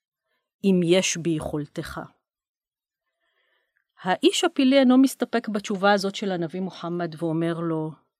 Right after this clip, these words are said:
"יא מוחמד, מה הוא אל-אימן? מה זו אמונה?" אומר הנביא, "עליך להאמין באללה,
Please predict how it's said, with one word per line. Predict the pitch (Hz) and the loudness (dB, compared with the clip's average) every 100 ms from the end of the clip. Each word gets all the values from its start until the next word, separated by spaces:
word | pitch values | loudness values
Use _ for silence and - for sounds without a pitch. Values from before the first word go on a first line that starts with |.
| _ _ _ _ _ | _ _ _ _ _
"יא | 135 170 220 262 | -4 4 8 10
מוחמד, | 254 226 247 247 240 196 170 151 - _ _ _ _ _ _ _ | 10 8 8 8 8 6 2 -2 -18 _ _ _ _ _ _ _
מה | 160 190 247 202 | 2 6 6 8
הוא | 247 240 | 8 8
אל-אימן? | 208 208 208 240 254 220 175 160 - _ _ _ _ _ | 4 2 4 6 6 6 2 0 -6 _ _ _ _ _
מה | 160 170 220 302 | -2 4 6 6
זו | 220 202 214 262 - _ 180 | 6 4 2 0 -4 _ 0
אמונה?" | 190 196 226 285 190 - _ _ _ _ _ _ _ _ _ _ _ _ _ | 2 4 6 6 4 -2 _ _ _ _ _ _ _ _ _ _ _ _ _
אומר | 220 302 392 | 6 8 8
הנביא, | 349 311 240 262 247 - _ _ _ _ _ _ _ _ | 6 6 4 0 -2 -4 _ _ _ _ _ _ _ _
"עליך | 214 233 320 - - 247 240 | 0 6 6 4 4 6 6
להאמין | 220 190 - 190 220 214 | 4 0 0 2 2 2
באללה, | 226 - 160 143 156 | 2 0 -6 -6 -10